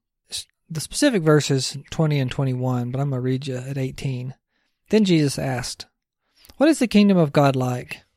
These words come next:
What shall I compare it to? It is like a mustard seed, which a man took and planted it in his garden. It grew and became a tree, and the birds of the air perched in its branches."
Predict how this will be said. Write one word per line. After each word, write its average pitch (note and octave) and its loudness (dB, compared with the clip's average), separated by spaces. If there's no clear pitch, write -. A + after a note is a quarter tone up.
What A#3 0
shall G#3 2
I F3 2
compare D#3+ 0
it - -10
to? D3 -10
It D#3+ 2
is E3 4
like E3 4
a - 2
mustard D#3+ 2
seed, C#3 -6
which D#3 -4
a E3 0
man E3 2
took F#3 0
and D3 -8
planted E3 0
it D3+ 0
in D3 0
his C#3+ -4
garden. C#3 -2
It E3 -2
grew F3+ 10
and E3+ 8
became D#3 2
a D3 0
tree, D3+ 6
and D3+ 0
the D3 2
birds D#3+ 4
of C#3+ 2
the C#3+ 0
air D3 4
perched - -4
in C3+ -2
its B2+ -8
branches." C#3 -6